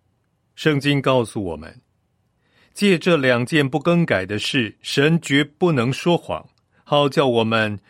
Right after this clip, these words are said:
这逃往永生避难所、持定摆在我们前头指望的人，可以大得勉励。是的，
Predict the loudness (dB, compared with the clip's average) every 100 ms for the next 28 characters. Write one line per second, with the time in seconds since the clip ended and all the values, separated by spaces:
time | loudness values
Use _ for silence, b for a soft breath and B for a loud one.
0 | b 0 0 0 0 2 2 2 0 0
1 | 0 -2 -2 0 0 -4 -4 0 -2 -4
2 | -6 -6 -10 b b -4 -2 0 0 -2
3 | -2 -2 -4 -2 -2 0 -2 -2 -2 -4
4 | -4 -4 -2 -4 -2 -2 0 0 0 -2
5 | -4 -4 -6 -10 b -2 0 0 -2 -4
6 | -2 0 0 -2 -6 -8 -8 -8 -8 -12
7 | -12 -12 -14 _ _ _ _ _ _ _
8 | _ _ _ _ _ _ _ b -8 0
9 | 2 2 -2